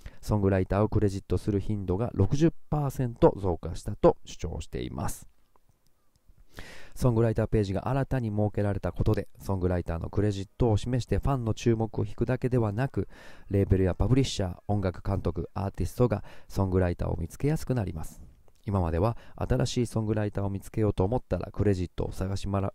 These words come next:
回らなくてはなりませんでしたが、ソングライターページがあれば、その人の作品をもっと整理された形で見たり、フォローしたりするようになります。さあ、この素晴らしい機能ですね。本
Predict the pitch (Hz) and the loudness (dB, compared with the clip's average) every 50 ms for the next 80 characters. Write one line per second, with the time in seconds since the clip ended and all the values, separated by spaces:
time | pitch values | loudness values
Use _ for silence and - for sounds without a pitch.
0 | - - 104 101 104 110 117 127 131 135 - - - 139 135 123 110 107 107 110 | -6 -4 0 0 2 2 2 0 -2 -2 -4 -2 0 0 0 2 2 0 0 0
1 | 117 117 120 - - 127 117 107 107 95 - - 92 92 123 135 131 - - - | 0 0 -2 -2 -2 -2 0 0 0 -2 0 -4 -4 -2 0 -2 -2 -2 -8 -12
2 | - - - - - - - 101 101 101 98 95 92 92 - - 92 90 87 - | -12 -12 -12 -12 -4 -2 -2 0 2 2 2 2 0 0 -2 -2 -4 -4 0 0
3 | 101 92 85 90 87 82 87 110 127 - - - - - - - - - 92 87 | 0 0 2 0 -2 -2 0 0 0 0 0 -2 -8 -12 -16 -16 -8 -4 -4 -4
4 | - - - - 98 98 95 98 - - 87 - 107 98 101 101 101 113 160 175 | -4 -6 -4 -2 -2 0 0 0 -2 -2 -4 -2 -2 0 0 0 2 2 2 2
5 | - - 104 - - 98 92 87 82 92 87 85 - 80 - 80 - - - - | 2 0 -2 0 0 0 -2 0 -2 -2 -2 -2 -4 -4 -6 -8 -8 -8 -10 -10
6 | - 143 160 135 123 - - 120 101 - - - - - - - 98 87 80 80 | -2 0 0 0 2 2 2 2 2 0 -4 -10 -18 -16 -2 0 0 2 2 2
7 | - - 156 147 135 - - 98 92 92 98 104 117 139 170 - - - - - | 2 2 2 0 0 0 -2 -2 2 4 4 4 4 2 0 -2 -4 -10 -16 -16
8 | - - - 80 90 92 90 87 - - - - - - - - - - - - | -16 -12 -8 -8 -6 -6 -4 -4 -4 -4 -4 -6 -10 -14 -16 -16 -18 -20 -20 -20
9 | - - _ - - - - - - - _ _ _ _ _ _ _ - _ _ | -20 -20 _ -20 -20 -20 -20 -20 -20 -20 _ _ _ _ _ _ _ -20 _ _
10 | - _ _ _ _ _ _ _ _ _ _ _ - _ - _ _ _ _ _ | -20 _ _ _ _ _ _ _ _ _ _ _ -20 _ -20 _ _ _ _ _
11 | - - - - 180 185 - - - - - - - - - - - - - - | -18 -18 -16 -16 -16 -16 -16 -14 -16 -16 -16 -16 -16 -16 -16 -16 -16 -6 -4 -2
12 | 101 92 90 - - 98 95 95 95 - - 110 127 139 143 131 117 - - - | -2 -2 -4 -4 -4 -4 -4 -4 -4 -6 -2 0 0 0 2 0 -2 -2 -4 -4
13 | 110 110 104 98 - - 110 107 101 90 90 - - - - - 87 92 92 82 | -2 -2 -2 -4 -4 -4 -2 0 0 0 -2 -4 -6 -10 -10 -8 -6 -6 -4 -4
14 | 76 78 67 - 113 110 | -4 -4 -6 -4 -4 -4